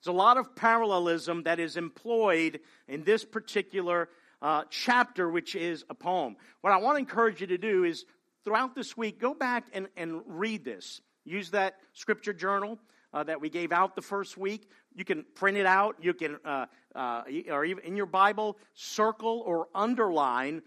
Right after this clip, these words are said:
all of the repetitions that you find there, all of the parallel phrases and words contained there. You're gonna see that this is actually,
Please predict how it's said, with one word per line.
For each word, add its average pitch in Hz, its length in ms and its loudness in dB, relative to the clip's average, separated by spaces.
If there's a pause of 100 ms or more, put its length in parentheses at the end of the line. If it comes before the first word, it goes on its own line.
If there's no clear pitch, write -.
(280)
all 277 340 4
of 233 180 -2
the 214 100 2
repetitions 214 880 -2
that 180 200 -4
you 175 40 -12
find 202 380 -2
there, 147 140 0
all 254 200 0
of 240 80 -4
the 214 60 -4
parallel 208 800 0 (440)
phrases 202 840 2
and 208 320 -6
words 220 480 4
contained 226 540 -6
there. 147 160 0
You're 185 180 -6
gonna 254 200 -4
see 220 300 -6
that 165 200 -2
this 254 180 -6
is 208 140 -6
actually, 185 580 -2